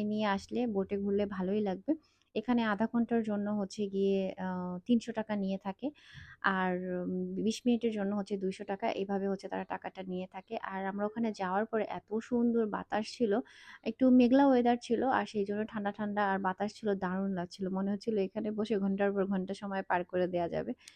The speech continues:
কিন্তু বাচ্চা কাচ্চা নিয়ে ভাই এত রোমান্স চলে না, রোমান্স একদম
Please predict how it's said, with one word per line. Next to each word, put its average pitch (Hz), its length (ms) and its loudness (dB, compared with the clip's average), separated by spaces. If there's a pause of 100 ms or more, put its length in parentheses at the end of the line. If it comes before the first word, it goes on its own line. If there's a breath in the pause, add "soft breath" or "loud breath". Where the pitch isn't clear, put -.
(140 loud breath)
কিন্তু 320 260 4
বাচ্চা 220 300 2
কাচ্চা 240 240 0
নিয়ে 214 240 2
ভাই 214 200 2
এত 196 180 2
রোমান্স 196 420 -2
চলে 202 260 2
না, 202 180 -2
রোমান্স 185 380 -2
একদম 190 280 -4